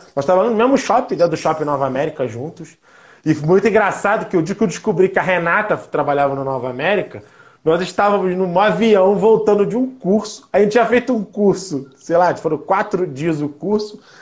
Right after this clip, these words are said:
e a gente não tinha conseguido conversar. Em Brasília, que a gente trabalhava no mesmo shopping. E dentro do avião,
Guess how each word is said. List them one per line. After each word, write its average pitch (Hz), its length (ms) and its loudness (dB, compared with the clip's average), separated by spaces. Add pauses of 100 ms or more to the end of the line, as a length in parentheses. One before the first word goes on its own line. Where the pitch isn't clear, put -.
(180)
e - 40 2
a 202 60 8
gente 226 140 4
não 254 120 4
tinha 254 160 2
conseguido 262 460 2
conversar. 277 720 4
Em 202 40 4
Brasília, 269 760 4
que - 80 -2
a 269 60 4
gente 302 160 0
trabalhava 240 440 4
no 220 120 2
mesmo 220 200 0
shopping. 135 500 0
E - 20 -2
dentro 180 260 2
do 233 60 2
avião, 202 600 2